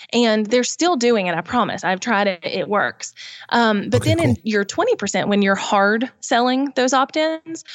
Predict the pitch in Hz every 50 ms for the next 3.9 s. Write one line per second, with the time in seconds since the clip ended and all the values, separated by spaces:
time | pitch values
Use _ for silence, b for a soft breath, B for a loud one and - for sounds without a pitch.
0 | B B B 220 220 208 190 190 196 - 214 208 208 208 214 214 208 196 185 170
1 | 170 - 202 220 233 226 196 196 - - 208 208 - - 196 196 214 214 208 202
2 | - - 214 214 - - 240 247 214 - 190 190 208 208 208 196 170 170 190 175
3 | 175 175 170 175 - - 180 170 165 - 156 - 165 160 101 - - -